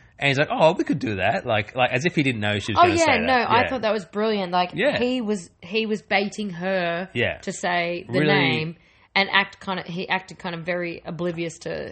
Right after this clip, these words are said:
Speaker 2: who they were gonna vote for, but really he knew exactly what was
Speaker 1: Yeah,
Speaker 2: going on.
Speaker 1: really
Speaker 2: And I thought that was very strategic.
Speaker 1: manipulates her quite well.
Speaker 2: Yeah.
Speaker 1: Um, also, he's got this relationship with Emily where Emily comes to him and says, "Hey, this Girls Alliance is happening." And so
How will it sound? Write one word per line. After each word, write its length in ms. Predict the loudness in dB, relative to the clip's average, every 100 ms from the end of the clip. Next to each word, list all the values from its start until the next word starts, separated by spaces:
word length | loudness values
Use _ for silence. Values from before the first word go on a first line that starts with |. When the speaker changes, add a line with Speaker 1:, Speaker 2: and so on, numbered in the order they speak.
| -6
Speaker 2:
who 160 | -4
they 100 | -4
were 60 | -4
gonna 160 | -6 -6
vote 200 | -6 -6
for, 140 | -8
but 180 | -8 -8
really 300 | -6 -6 -8
he 160 | -8
knew 220 | -10 -10 -12
exactly 380 | -12 -12 -12
what 80 | -8
was 60 | 0
Speaker 1:
Yeah, 240 | 2 2
Speaker 2:
going 40 | -2
on. 140 | -6 0
Speaker 1:
really 200 | 4 4 4
Speaker 2:
And 60 | 0
I 40 |
thought 100 | -2
that 80 | -4
was 140 | -8
very 320 | -4 -2 -2
strategic. 420 | -6 -12 -10 -6 -2
Speaker 1:
manipulates 540 | -2 0 0 0 -2
her 240 | -8 -8
quite 260 | -6 -4 -2
well. 260 | -2 -4 -6 -20 -20 -16 -2
Speaker 2:
Yeah. 220 | 4 4
Speaker 1:
Um, 140 | 4
also, 640 | 4 4 8 8 8 4 0 -2
he's 140 | -6 -2
got 160 | 0
this 120 | 0 2
relationship 280 | 2 2 0
with 80 | 0
Emily 300 | 2 0 0
where 160 | -2
Emily 260 | 0 0 0
comes 260 | 0 -2
to 100 | -2
him 400 | 0 2 2 -2 -6
and 100 | -2
says, 220 | -2 2
"Hey, 360 | 4 4 0 -12 -20 -10
this 160 | -8 -2
Girls 200 | 0 2
Alliance 300 | 0 -2 -4
is 80 | 2
happening." 640 | 2 2 -2 -6 -8 -10
And 220 | -8 -6 0
so 280 | 0 0